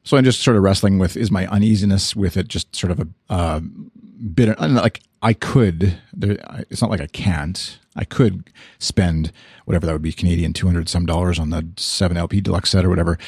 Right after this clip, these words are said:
if I really, really, really wanted to, and, um, you know, make sacrifices elsewhere in terms of other things that, but we just don't have, obviously, the disposable money. And that's where a lot of the U two fans are. They're just making the choice to spend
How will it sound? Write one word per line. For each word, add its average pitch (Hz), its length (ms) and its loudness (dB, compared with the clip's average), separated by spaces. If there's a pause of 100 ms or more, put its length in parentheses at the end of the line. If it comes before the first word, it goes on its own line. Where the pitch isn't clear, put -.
(320)
if - 160 2
I 82 100 4
really, 95 440 4
really, 101 260 6
really 95 240 4
wanted 87 360 2
to, 87 260 2
and, 80 380 -2 (100)
um, 78 600 -2 (100)
you - 80 0
know, 78 320 0
make 80 220 0
sacrifices 85 560 0
elsewhere 78 400 0
in 80 100 0
terms 76 240 -6
of - 220 -16 (340)
other 95 180 -2
things 87 360 -4
that, 80 80 -10 (480)
but 131 80 6
we 127 80 6
just 113 100 0
don't 92 120 2
have, 80 420 -4
obviously, 80 320 -6
the 85 60 -4
disposable 85 420 -8
money. - 140 -14
And 131 120 4
that's 131 160 2
where 131 80 6
a 117 40 6
lot 135 180 4
of 131 100 0
the 104 180 4
U 92 140 -2
two 95 140 -4
fans 95 260 -2
are. 98 320 2
They're 85 120 0
just 104 160 2
making 101 180 2
the 95 60 -2
choice 85 260 -4
to - 100 -8
spend 92 400 0